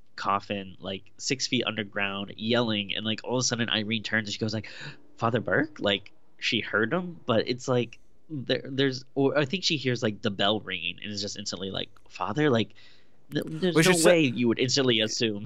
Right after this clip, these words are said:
Speaker 1: <laughs>
Speaker 2: Yeah, we sh-, we should ex-, e-, explain the bell thing. So they, they, they set up early on that all the graves have these little bells attached to them. And the idea was is that during the plague, people were terrified that they'd, they'd be buried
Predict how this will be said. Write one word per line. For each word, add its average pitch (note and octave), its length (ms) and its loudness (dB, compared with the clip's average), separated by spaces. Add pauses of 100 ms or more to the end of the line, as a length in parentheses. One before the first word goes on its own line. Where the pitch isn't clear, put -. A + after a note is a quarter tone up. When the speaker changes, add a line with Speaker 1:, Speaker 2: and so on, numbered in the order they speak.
Speaker 1:
<laughs> - 60 -14
Speaker 2:
Yeah, A#2 240 4
we D3 120 4
sh-, D3 100 -2
we D#3+ 80 -2
should D3+ 300 2
ex-, - 220 -2
e-, A#2 300 0
explain F3 640 2
the C#3 100 2
bell A#2 280 6
thing. F#2 280 -2
So A2+ 300 4
they, A#2 220 2
they, A#2+ 140 0
they B2+ 80 0
set F3 180 4
up E3+ 180 8
early C3+ 240 8
on G#2+ 320 4
that F#2+ 200 0 (360)
all C3 160 8
the B2+ 100 4
graves A2 640 2
have A2 260 2
these A2 160 -2
little G2+ 200 0
bells G#2 340 4
attached F#2 320 2
to G#2 60 -2
them. G#2 60 0
And G#2 60 2
the A#2 40 6
idea A#2 280 4
was G#2 240 4
is G2 80 -6
that G2+ 140 -2
during A#2+ 220 2
the A2+ 60 -2
plague, G#2 480 0 (280)
people B2 220 0
were A2+ 100 6
terrified G#2 560 2
that G2 100 -4
they'd, G2 160 -10
they'd G2+ 160 -4
be A2 80 -4
buried G2+ 480 2